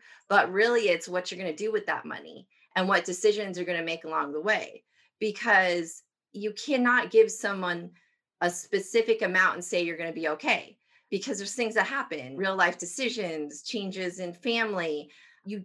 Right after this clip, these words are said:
have to always be planning and understanding what you have, what your foundation is, so you can make better decisions along the way. So we really rely on the financial planning side of it.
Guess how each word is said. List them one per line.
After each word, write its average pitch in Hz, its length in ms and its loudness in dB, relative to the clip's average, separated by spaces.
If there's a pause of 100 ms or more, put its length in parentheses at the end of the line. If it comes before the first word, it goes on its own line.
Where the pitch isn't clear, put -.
(100)
have 240 340 4
to 269 200 -2
always 214 540 2
be 185 560 -8 (460)
planning 202 760 2 (200)
and 175 320 -2 (200)
understanding 196 960 2
what 175 180 4
you 233 100 -2
have, 175 400 2
what 175 180 0
your 208 100 2
foundation 180 640 -2
is, 165 240 -4
so - 80 -6
you 175 180 -6
can 202 160 -8
make 185 220 -4
better 165 260 4
decisions 160 480 -10
along 151 300 -4
the 143 80 -12
way. 143 260 -12 (440)
So 208 200 2
we 202 180 -4
really 233 440 0
rely 202 380 6
on 185 100 2
the 180 60 -6
financial 170 460 -4
planning 196 420 -6
side 185 280 2
of 180 100 -6
it. 185 300 -2